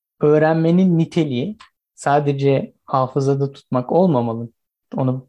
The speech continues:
papağan gibi tekrar etmemek olmamalı. Bizim öğrendiğimiz şeyi analiz edebilmemiz,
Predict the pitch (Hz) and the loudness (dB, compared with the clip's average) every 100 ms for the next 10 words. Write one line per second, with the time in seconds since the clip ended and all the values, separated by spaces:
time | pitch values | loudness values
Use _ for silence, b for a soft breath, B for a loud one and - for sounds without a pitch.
0 | - 127 139 139 127 123 135 131 123 120 | -10 -4 0 0 -2 -4 -4 0 0 0
1 | 127 123 127 214 175 123 123 156 b b | -2 -4 0 0 2 0 -4 -8 b b
2 | b _ - 156 160 160 156 156 156 147 | b _ -4 0 0 2 2 2 0 0
3 | 156 147 - 143 - 147 143 143 139 139 | -2 -4 -4 -4 -2 -2 -2 -2 -2 -2
4 | 135 139 135 135 135 - - | -2 -4 -2 -2 -4 -10 -20